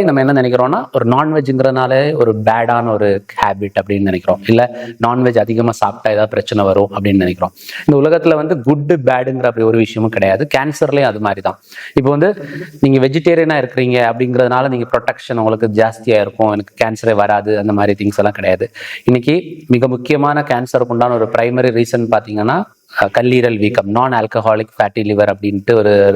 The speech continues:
ரீசன் தான் சொல்றாங்க. அந்த non alcoholic fatty liver அப்படின்னு பாத்தீங்கன்னா, அதிகமாக தானியம் சாப்பிடக்கூடிய ஆட்களுக்கு வரக்கூடிய கல்லீரல் வீக்கம், இதுதான் வந்து கேன்சருக்கு உண்டான ஒரு முப்பத்தாறு சதவீத,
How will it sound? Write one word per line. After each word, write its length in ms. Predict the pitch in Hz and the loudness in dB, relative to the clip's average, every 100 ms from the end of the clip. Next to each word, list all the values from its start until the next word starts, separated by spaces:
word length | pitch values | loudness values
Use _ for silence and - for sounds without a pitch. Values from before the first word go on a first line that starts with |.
| 101 | 0
ரீசன் 300 | 107 107 107 104 | 0 -2 0 -2
தான் 100 | 101 | 0
சொல்றாங்க. 320 | 98 95 90 - - | -2 -2 -4 -10 -6
அந்த 140 | - 117 | -2 2
non 220 | 135 160 | 2 0
alcoholic 480 | 135 131 131 131 120 | -2 0 0 0 0
fatty 260 | 120 113 | -4 -2
liver 180 | 113 113 | 0 2
அப்படின்னு 240 | 107 110 107 | 2 0 0
பாத்தீங்கன்னா, 440 | 101 101 95 101 190 196 - - | -2 -2 -2 -2 -2 -6 -20 -8
அதிகமாக 640 | - 107 135 143 139 127 143 127 | -4 0 2 2 0 0 0 0
தானியம் 460 | 107 117 131 127 | 0 0 0 0
சாப்பிடக்கூடிய 600 | - 110 - 107 - 110 | 0 -2 0 -2 0 2
ஆட்களுக்கு 460 | 104 104 - 104 104 | 2 0 -2 -4 2
வரக்கூடிய 420 | 101 101 - 113 147 | 2 2 0 -2 0
கல்லீரல் 440 | 110 110 113 110 | 0 2 2 2
வீக்கம், 340 | 95 98 98 95 | 0 -2 -2 -2
இதுதான் 340 | - 127 143 135 | 2 2 2 0
வந்து 160 | 110 151 | -2 0
கேன்சருக்கு 540 | - 117 117 127 113 107 | 0 -2 -2 -2 -2 0
உண்டான 240 | 107 139 | 0 2
ஒரு 120 | 156 | 0
முப்பத்தாறு 600 | 117 117 170 160 143 131 - | 0 -2 -2 0 0 0 -2
சதவீத, 380 | 117 117 110 | -2 0 2